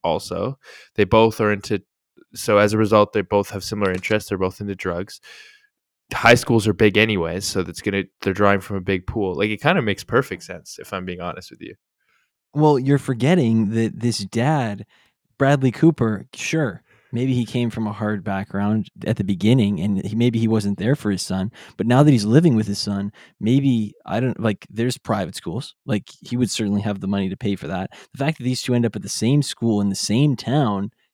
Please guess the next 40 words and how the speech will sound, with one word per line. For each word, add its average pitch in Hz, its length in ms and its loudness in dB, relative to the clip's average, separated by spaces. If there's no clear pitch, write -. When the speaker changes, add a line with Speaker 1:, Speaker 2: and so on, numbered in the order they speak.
Speaker 2:
and 139 100 4
then 131 140 4
they're 127 100 0
in 123 80 0
the 104 60 -2
same 127 300 0
class, 127 260 -2
and 123 80 -8
they 110 40 -8
find 123 260 -4
each 135 140 -2
other 127 180 2
at 92 80 -2
lunch 110 320 -4
on 107 60 -6
the 101 60 -8
first 120 380 -8
day, 107 160 0
you 139 200 -2
mean, 139 200 -2
like, 110 200 -6
there's 156 120 2
just 139 180 0
no 131 180 6
way. 123 440 2
I, 120 140 -2
again, 131 180 2
Speaker 1:
Well, 190 140 6
f-, - 200 -10
Speaker 2:
I'm 120 80 0
separating 117 720 0
realism. 98 440 -6
Speaker 1:
For - 220 -2
all 185 180 8
we 180 160 2
know, 156 220 2
it 127 140 0
could 143 160 -2
be 131 200 2
a, - 60 -2